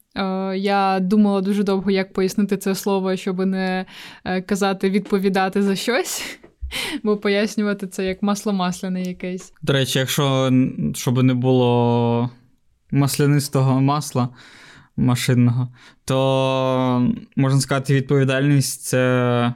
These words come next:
Speaker 2: ну, в моєму розумінні, знову ж таки, вибачте, вибачте, тепер я повернуся до себе, е, що це, е, відповідальність — це бути свідомим наслідків своїх дій. Бути свідомим і приймати ці наслідки.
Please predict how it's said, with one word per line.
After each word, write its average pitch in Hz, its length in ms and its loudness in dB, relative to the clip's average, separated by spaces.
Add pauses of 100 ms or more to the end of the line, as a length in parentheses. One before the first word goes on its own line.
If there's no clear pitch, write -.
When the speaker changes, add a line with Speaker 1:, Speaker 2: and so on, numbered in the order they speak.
Speaker 2:
ну, 135 380 2
в - 20 -4
моєму 131 420 2
розумінні, 120 320 4
знову 120 240 2
ж 120 80 -10
таки, - 200 -8
вибачте, 127 580 0
вибачте, 147 440 2
тепер 135 280 0
я 151 180 0
повернуся 127 500 2
до 123 60 2
себе, 123 320 -4 (640)
е, 113 360 0
що 131 180 -2
це, 139 520 0 (840)
е, 123 480 2
відповідальність — 143 680 0
це 139 80 2
бути 143 340 2
свідомим 135 840 2 (200)
наслідків 135 600 0
своїх 131 360 0
дій. 120 340 0 (540)
Бути 147 300 4
свідомим 147 600 2
і 139 100 2
приймати 127 520 2
ці 123 140 -2
наслідки. 123 540 -4